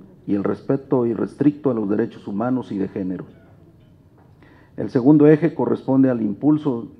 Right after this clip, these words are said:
de un ambicioso programa de prevención social de la violencia y la delincuencia con participación ciudadana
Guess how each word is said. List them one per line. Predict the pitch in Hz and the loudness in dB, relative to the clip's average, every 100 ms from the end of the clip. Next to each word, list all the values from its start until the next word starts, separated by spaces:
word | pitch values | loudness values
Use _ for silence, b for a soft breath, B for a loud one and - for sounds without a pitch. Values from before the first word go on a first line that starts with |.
| - | -16
de | - 104 | -4 0
un | 120 151 | 4 4
ambicioso | 143 117 - 151 151 165 | 4 2 2 2 2 -4
programa | 117 110 120 135 135 | -2 -2 2 2 2
de | 113 | 0
prevención | 104 101 98 113 107 | -2 0 -2 -4 -6
social | 107 - 117 | -10 -6 -4
de | 110 | -2
la | 101 | -4
violencia | 90 92 113 135 143 | -2 -2 -2 -2 -4
y | 110 | -4
la | 98 | -4
delincuencia | 92 90 87 123 131 117 | -2 -4 -2 -4 -2 -4
con | 104 101 | -6 -6
participación | - - 95 104 - - 117 | -6 -8 -10 -10 -12 -8 -8
ciudadana | 113 110 98 135 151 147 | -4 -2 0 2 2 0